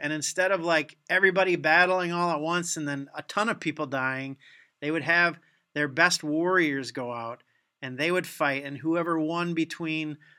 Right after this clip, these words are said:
both of them would win the battle. And so they sent out, uh, this, this guy named Goliath,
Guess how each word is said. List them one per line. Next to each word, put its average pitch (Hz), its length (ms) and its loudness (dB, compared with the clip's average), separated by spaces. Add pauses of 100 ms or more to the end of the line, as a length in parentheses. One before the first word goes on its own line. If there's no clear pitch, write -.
(140)
both 156 300 -6
of 135 160 -8
them 131 440 -6 (560)
would 135 120 -10
win 131 200 -8
the 127 60 -10
battle. 127 400 -8
And 123 120 -14
so 147 220 -2
they 165 120 0
sent 175 320 0
out, 170 280 2 (320)
uh, 131 360 -4 (320)
this, 139 380 -10
this 143 220 -8
guy 151 520 0 (300)
named 139 600 -10
Goliath, 127 600 -4